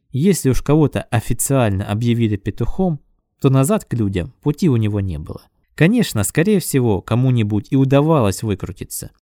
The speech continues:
ведь чудотворная сила больших денег и связей никуда не делась. Но мне увидеть подобное не довелось ни разу. Зато я видел мастеров спорта по боксу, которые терпеливо стояли с кружкой в руках возле чайника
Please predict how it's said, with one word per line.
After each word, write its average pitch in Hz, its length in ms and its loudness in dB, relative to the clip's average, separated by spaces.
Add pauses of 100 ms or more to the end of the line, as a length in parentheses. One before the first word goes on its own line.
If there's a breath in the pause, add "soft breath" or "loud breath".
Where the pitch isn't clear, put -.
(220)
ведь 113 180 -2
чудотворная 120 640 2
сила 117 300 -4
больших 104 440 -2
денег 113 420 -2
и - 80 -8
связей 104 600 -4
никуда 139 420 -2
не 92 100 -2
делась. 90 480 -8 (500)
Но 151 200 4
мне 214 240 0
увидеть 120 400 -2
подобное 95 640 -4 (160)
не 131 120 0
довелось 160 480 0
ни 107 100 -2
разу. 82 340 -6 (580)
Зато 117 340 0
я 151 140 2
видел 127 280 0
мастеров 131 480 -2
спорта - 440 -2
по - 140 -4
боксу, 117 500 -6 (340)
которые 113 360 0
терпеливо 117 560 -2
стояли 107 400 -2
с - 100 -8
кружкой 113 500 -4
в 92 60 -8
руках 104 440 -6
возле 107 280 -4
чайника 101 580 -6